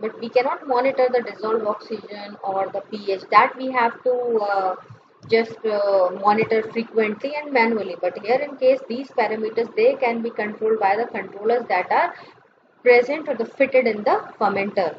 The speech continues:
Then the growth rate is not constant as due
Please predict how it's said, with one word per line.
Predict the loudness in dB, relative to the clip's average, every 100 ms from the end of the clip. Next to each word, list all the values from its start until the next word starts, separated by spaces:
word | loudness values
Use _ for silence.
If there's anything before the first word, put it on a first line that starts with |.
| -12 -20 -20 -20 -20 0
Then | 2 2 0 -8 -20 _ 0
the | 0
growth | 4 4 4 4 2
rate | 4 4 0
is | -2 0 0 -4 -20 -16 2
not | 4 4 2
constant | 2 2 2 -8 -6 -4 -6 -10 -20 _ _ 2
as | 6 6 4 -6
due | -6